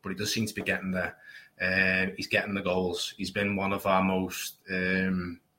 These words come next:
chaotic forward outlets, um, this season so far. Uh, you know, Salah's really coming into his game now, and I think that's gonna, that's gonna help Nunez. Of course it would. You know, Salah seems to be a bit more of a creative role this season, perhaps. But,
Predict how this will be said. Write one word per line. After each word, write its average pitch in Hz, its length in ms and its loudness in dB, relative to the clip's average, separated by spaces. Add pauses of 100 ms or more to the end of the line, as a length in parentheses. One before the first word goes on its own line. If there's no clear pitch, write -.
(260)
chaotic - 880 2
forward 92 440 4
outlets, - 760 0
um, 87 720 2
this 90 200 0
season 87 360 -4
so 87 240 0
far. 87 420 2 (580)
Uh, 95 200 6
you 95 80 2
know, 95 120 0
Salah's 90 440 4
really 90 200 -2
coming 90 260 -4
into 92 220 -6
his 92 160 0
game 92 300 2
now, 87 180 2
and 87 100 0
I - 20 -6
think 95 160 -8
that's 82 160 -4
gonna, 90 300 2 (260)
that's - 140 -6
gonna 90 200 2
help 92 260 2
Nunez. 92 560 4
Of 87 240 -8
course 85 320 -2
it 87 100 -6
would. 85 240 0
You 90 80 -4
know, 82 120 0
Salah 87 320 4 (380)
seems - 260 -4
to 80 40 -8
be 82 140 -12 (280)
a 90 60 -10
bit 85 160 -6
more 85 140 -2
of 80 60 -10
a - 40 -14
creative 90 480 -2
role 87 240 0
this 90 160 0
season, 87 360 -2
perhaps. - 480 0 (360)
But, 90 300 2